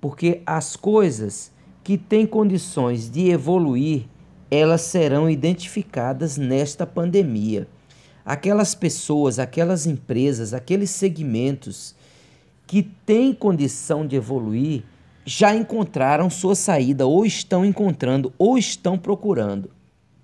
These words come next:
E aquelas empresas, costumes e segmentos fadados à destruição,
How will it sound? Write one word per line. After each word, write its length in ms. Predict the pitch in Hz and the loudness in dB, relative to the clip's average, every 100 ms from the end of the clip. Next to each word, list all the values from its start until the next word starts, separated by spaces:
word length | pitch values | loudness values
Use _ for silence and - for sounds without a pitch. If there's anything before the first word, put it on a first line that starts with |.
| _ _ _ _ _ _ _ _ - | _ _ _ _ _ _ _ _ -6
E 140 | 185 | 0
aquelas 500 | 220 202 226 233 214 | 2 2 2 2 2
empresas, 760 | 202 190 156 135 175 139 120 - | 0 -2 0 2 2 0 -4 -8
costumes 720 | - 165 - 147 160 156 123 | -6 -6 -6 -2 0 2 0
e 80 | 131 | -4
segmentos 1120 | 131 - 165 151 117 143 156 - 92 - - _ _ _ _ | -4 -2 -2 -2 0 0 0 -4 -16 -18 -20 _ _ _ _
fadados 840 | - - 208 156 131 196 202 196 | -10 -2 0 2 2 4 2 0
à 80 | 165 | 0
destruição, 960 | 143 139 - 131 107 - - 160 170 127 | -2 -4 -6 -4 -4 -4 0 2 2 -2